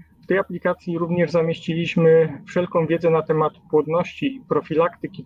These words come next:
płodności, po to, żeby pacjentka mogła się zorientować z proble-, w problemie. I, e, kolejna kwestia to jest to, że praktycznie doradzamy w niej,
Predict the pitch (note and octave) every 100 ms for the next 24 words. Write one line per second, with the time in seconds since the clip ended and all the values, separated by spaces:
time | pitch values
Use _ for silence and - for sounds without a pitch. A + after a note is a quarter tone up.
0 | - C#3 C#3 C3 - - C#3+ F#3 - -
1 | - _ - D#3+ D#3+ C#3+ D3+ C#3 D3+ D3
2 | - G#3 - D3+ E3 D3 D3+ D3+ D3 -
3 | D3+ D#3 D3+ D3+ D3 E3 D#3 D3 - D3+
4 | C#3 C#3+ C#3+ - D#3 C#3+ C3+ C3+ D#3 F#3
5 | _ _ _ _ _ _ _ _ _ _
6 | - - - _ - F3 F3+ F3+ C#4+ C4
7 | E3+ E3 D#3+ - E3+ F#3 G3 F#3+ - F#3
8 | - F3 F3+ F3+ E3+ D#3+ - E3+ E3+ E3+
9 | E3+ E3+ - - - E3+ - F3+ - F3+
10 | F3+ G3+ D3 E3 E3 C#3+ F#3+ G3+ F3+ D3
11 | D#3 E3 F#3